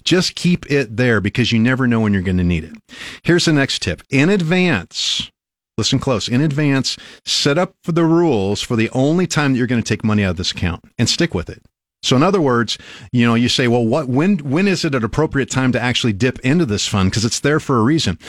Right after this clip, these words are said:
If you have a major illness that comes out, you know, that, that, that money is there to cover that. If you get laid off of a, uh, you know, of a job, you have money there.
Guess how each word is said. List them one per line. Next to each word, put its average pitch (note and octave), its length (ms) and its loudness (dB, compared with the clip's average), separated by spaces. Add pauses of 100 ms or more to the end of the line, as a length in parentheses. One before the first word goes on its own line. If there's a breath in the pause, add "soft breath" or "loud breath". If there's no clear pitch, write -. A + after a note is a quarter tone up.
(200 loud breath)
If A#2+ 140 -2
you F#3+ 80 4
have G3+ 80 -2
a G3+ 80 2
major D#3 500 0
illness C#3+ 380 0
that G#2 160 -8
comes F2+ 260 0
out, D#2+ 220 -8 (120)
you G#2+ 120 0
know, G2 260 2
that, A#2 460 -6
that, C3+ 240 0
that D3+ 160 0
money F3 240 2
is C3 120 0
there C3 160 0
to A#2 80 -4
cover A#2 400 -2
that. E2+ 280 -6 (320 loud breath)
If C#3 180 2
you F#3+ 140 2
get F3 480 -2
laid C3+ 340 0
off B2 480 -2
of A#2 180 -2
a, A#2 60 0
uh, A2 460 -2
you A2 120 2
know, A2 120 2
of G2+ 100 -2
a A#2+ 60 0
job, C3+ 460 -2 (220 loud breath)
you A#2 120 2
have A#2+ 260 0
money C#3 320 2
there. G2+ 340 0